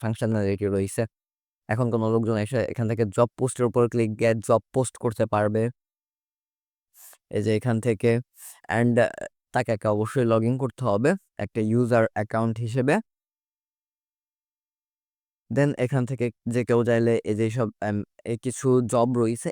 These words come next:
এই জবগুলা হইতেছে আপনার এমনি ডেমো ডেটার সাথে চলে আইছে, but এগুলা এখনো মানে, এম, মেইন জব না। এটা চাইলে আপনি চাইলে ডিলিট করে দিতে পারেন and লোকজন চাইলে এখান থেকে অ্যাপ্লাই করতে পারবে তাদের ইমেইল টিমেইল দিয়ে। So, এখন আমি আপনাদেরকে এই ওয়েবসাইটের ড্যাশবোর্ডটা বোঝাই দিই,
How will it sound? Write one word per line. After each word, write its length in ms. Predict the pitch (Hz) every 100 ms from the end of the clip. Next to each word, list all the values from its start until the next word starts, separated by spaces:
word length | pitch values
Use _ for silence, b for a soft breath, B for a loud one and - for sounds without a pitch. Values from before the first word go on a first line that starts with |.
| -
এই 140 | 139 117
জবগুলা 460 | 113 104 107 117 117
হইতেছে 360 | 117 117 - 117
আপনার 360 | 110 - 120 110 - B B -
এমনি 180 | 135
ডেমো 280 | 135 127 127 127
ডেটার 280 | 120 123
সাথে 240 | 123 131 123 110
চলে 220 | - 123
আইছে, 240 | 120 127 151
but 180 | 147 113 _
এগুলা 300 | 107 113 110 98
এখনো 420 | 95 117 107 107 104
মানে, 260 | 101 101 101 - _ _ -
এম, 140 | 95 98
মেইন 260 | 110 135 151
জব 180 | 127 110
না। 100 | 113 175
এটা 200 | 123 117
চাইলে 200 | 98 110
আপনি 180 | 95 110
চাইলে 180 | 110 107
ডিলিট 280 | 107 113 113
করে 140 | - 113
দিতে 200 | 107 107
পারেন 220 | 104 147
and 160 | 147 131 -
লোকজন 360 | - 110 110 113
চাইলে 180 | 110 110
এখান 140 | 104 107
থেকে 160 | 113
অ্যাপ্লাই 260 | 98 - 104
করতে 220 | 101 - -
পারবে 220 | 92 95
তাদের 220 | 92 92 92
ইমেইল 220 | 95 92
টিমেইল 240 | 98 95 104
দিয়ে। 160 | 110 - B B B B B
So, 80 | - -
এখন 240 | 147 170
আমি 140 | 165 165
আপনাদেরকে 420 | 147 143 127 117
এই 160 | 135 123
ওয়েবসাইটের 520 | 113 113 127 113 113 104
ড্যাশবোর্ডটা 580 | 113 104 117 113 - 117
বোঝাই 320 | 110 113 113
দিই, 160 | 113